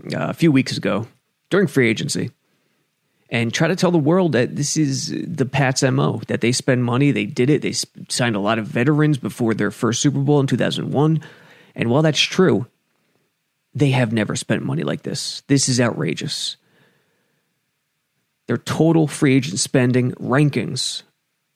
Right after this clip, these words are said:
compared to the league since two thousand eleven, the first year of the rookie wage scale, the first year where the C B A changed and really changed the league.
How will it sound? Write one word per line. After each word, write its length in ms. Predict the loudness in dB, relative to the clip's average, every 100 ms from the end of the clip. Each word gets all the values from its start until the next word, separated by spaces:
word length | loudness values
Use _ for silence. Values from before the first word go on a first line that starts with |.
| _ _
compared 400 | -6 -2 0 2
to 80 | 2
the 60 | 4
league 440 | 4 4 -2 -6
since 260 | -8 -8 -8
two 280 | 2 2
thousand 560 | 4 2 2 2 2 0
eleven, 540 | -2 -2 -2 -4 -10 -12 _ _ _ _
the 100 | -8
first 460 | 0 2 2 2
year 180 | 2 4
of 200 | 2 0
the 80 | -4
rookie 520 | -2 -2 0 0 0 -6 _ _ _ _ _
wage 380 | 0 2 2 2
scale, 280 | 2 4
the 80 | 2
first 320 | 2 0 2 2
year 80 |
where 100 | 2
the 60 | 2
C 180 | 0 0
B 140 | 0
A 80 | 0
changed 560 | 0 2 4 4 0 -2
and 160 | -2
really 260 | 0 2 0
changed 440 | 0 0 0 0
the 100 | -2
league. 520 | -2 0 -2 -4 -10